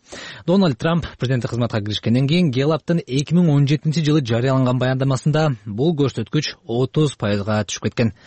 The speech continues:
Соңку баяндамада акшнын учурдагы жетекчилигине болгон ишенимдин деңгээли отуз бир пайызды түзүп, былтыркыдан дээрлик өзгөргөн жок. Орусиянын лидерлерин колдогондор эки миң он төртүнчү жылы жыйырма эки пайыз гана түзгөн болсо, эки миң он сегизинчи жылы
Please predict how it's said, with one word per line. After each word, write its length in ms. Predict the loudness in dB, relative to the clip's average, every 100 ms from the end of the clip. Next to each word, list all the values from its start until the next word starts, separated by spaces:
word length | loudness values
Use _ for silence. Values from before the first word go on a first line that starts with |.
| -18 -16 -16 -6
Соңку 240 | -4 -2 -2
баяндамада 540 | -2 0 0 0 0
акшнын 300 | -2 -2 -2
учурдагы 400 | -2 0 0 0
жетекчилигине 480 | 0 -2 -4 -2 0
болгон 240 | 0 0 -2
ишенимдин 400 | 0 0 2 0
деңгээли 400 | 0 0 0 -2
отуз 400 | -2 -2 -2 -2
бир 160 | -2
пайызды 320 | 0 -2 -2
түзүп, 320 | -2 -4 -4 -8
былтыркыдан 560 | -4 -2 -2 -2 0 0
дээрлик 320 | 0 0 0
өзгөргөн 400 | -2 -2 0 0
жок. 220 | -2 -4 -18 -20 -18 -16 -8
Орусиянын 640 | 0 2 2 2 2 0 0
лидерлерин 500 | 0 0 0 0 0
колдогондор 460 | 0 0 0 0 0
эки 160 | 0 0
миң 80 | 2
он 160 | 2
төртүнчү 400 | 0 0 0 2
жылы 160 | 0 0
жыйырма 320 | 0 0 0
эки 160 | 0 -2
пайыз 240 | 0 0
гана 240 | 0 -2 -2
түзгөн 240 | -4 -2 0
болсо, 380 | 0 0 -2 -4 -14 -20 -20 -4
эки 260 | -2 2 2
миң 80 | 4
он 160 | 2
сегизинчи 320 | 0 0 0
жылы 360 | 2 2 2 0